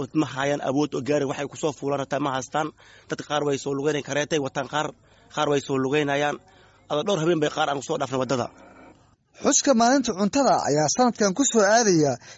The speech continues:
Speaker 2: iyadoo dhaqaale xumo baahsan oo laga dhaxlay caabuqa covid sagaal iyo toban dunida ay la daalaadhacayso. Xilligan xeryaha Dhadhaab waxaa ku nool kumanaan qaxooti ah oo aan heli karin cunto iyo biyo ku filan, maadaama ay yihiin kuwo aan u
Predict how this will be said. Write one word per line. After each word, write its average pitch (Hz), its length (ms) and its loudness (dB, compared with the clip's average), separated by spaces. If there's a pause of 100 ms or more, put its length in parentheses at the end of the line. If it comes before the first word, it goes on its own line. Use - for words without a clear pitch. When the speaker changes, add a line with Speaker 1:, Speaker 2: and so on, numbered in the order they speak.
Speaker 2:
iyadoo 208 300 4
dhaqaale 170 400 2
xumo 226 180 2
baahsan 165 460 0 (220)
oo 165 220 4
laga 185 220 4
dhaxlay 175 360 2
caabuqa 185 440 2
covid 233 300 2
sagaal 208 320 2
iyo 240 80 2
toban 151 280 -2 (340)
dunida 240 340 4
ay 220 120 8
la 220 80 6
daalaadhacayso. 180 840 4 (320)
Xilligan 185 560 4
xeryaha 190 360 2
Dhadhaab 165 320 4
waxaa 180 280 2
ku - 160 0
nool 185 240 6
kumanaan 208 460 4
qaxooti 185 480 0
ah 139 120 2 (520)
oo 175 100 6
aan 180 140 4
heli 226 240 6
karin 175 340 0
cunto 170 400 2 (140)
iyo 180 180 4
biyo 196 240 4
ku 240 140 0
filan, 156 300 2 (500)
maadaama 202 520 4
ay 208 140 8
yihiin 202 320 4
kuwo 214 280 4
aan 196 200 4
u 285 100 2